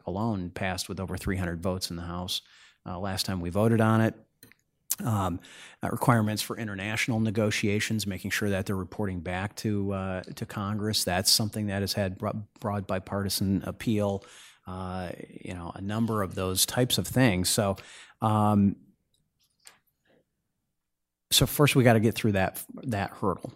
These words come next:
And, and I think if we can make it bipartisan, that, that increases our chances. And then conversely, what happens in the Senate? Uh, is, uh, how do they get to that sixty vote threshold? Uh, what type of concessions do they have to make,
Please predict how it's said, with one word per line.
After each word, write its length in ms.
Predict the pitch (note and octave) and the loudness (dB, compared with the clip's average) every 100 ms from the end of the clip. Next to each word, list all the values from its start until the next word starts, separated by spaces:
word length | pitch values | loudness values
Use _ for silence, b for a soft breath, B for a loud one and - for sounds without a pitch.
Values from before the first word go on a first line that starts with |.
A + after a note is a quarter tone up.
| - | 0
And, 300 | A2 G2+ - | 4 4 4
and 220 | A#2 G#2+ | 4 4
I 80 | G#2+ | 4
think 340 | - F3 D#3 | 4 8 8
if 80 | C#3+ | 8
we 100 | B2 | 4
can 140 | A2 | 4
make 160 | G#2+ C#3 | 4 4
it 80 | C3+ | 4
bipartisan, 600 | B2+ - A#2 A2 A2+ G2 | 4 4 2 2 -2 0
that, 300 | F#2+ F2+ - | -2 -4 -2
that 280 | G#2+ G2 - | 0 0 -2
increases 460 | G#2+ - G2 G#2 | -4 -2 -2 -2
our 100 | F2 | -4
chances. 480 | E2 - E2 - - - B B B B B _ _ _ _ - | -2 -4 -4 -6 -8 -12 B B B B B _ _ _ _ 4
And 140 | A#2 | 8
then 240 | A#2 A2+ | 10 8
conversely, 520 | A2 B2+ A2 A2 - A2+ | 6 2 2 2 2 2
what 200 | G#2 G#2 | 2 0
happens 360 | G#2 F#2+ F#2 | -4 -4 -6
in 120 | F#2 | -4
the 60 | F#2 | -4
Senate? 340 | - D#2+ C#2 - - _ - | -4 -4 -8 -14 -20 _ -10
Uh, 440 | F#2 F2+ F2+ F2+ - | -6 -4 -4 -6 -6
is, 720 | - - - F2+ G#2 F#2 G2+ | -8 -8 -8 -4 -4 -2 -2
uh, 300 | F2 F2 E2 - - - | -2 -2 -4 -6 -8 -10
how 180 | - - | -6 0
do 60 | A#2 | 2
they 120 | G#2+ | 2
get 160 | G2+ - | -2 -2
to 60 | |
that 180 | G2+ D#2+ | -4 -4
sixty 260 | - - F#2+ | -6 -6 -4
vote 240 | F#2 E2+ | -4 -4
threshold? 640 | - A#2 G#2 A#2 G#2 G#2 - B B B - | 0 0 0 0 -2 -4 -8 B B B -10
Uh, 260 | F#2 F2+ | -8 -6
what 340 | F2+ G2+ - - | -8 -10 -12 -6
type 180 | A2 | -6
of 60 | G2 | -6
concessions 560 | - G2+ G#2+ - G#2 - | -6 -2 -2 -2 -2 -2
do 100 | G2+ | -2
they 80 | |
have 220 | F#2 F#2+ - | -2 -4 -4
to 80 | |
make, 480 | F#2+ F#2 F#2+ F2 - | -4 -2 -2 -4 -10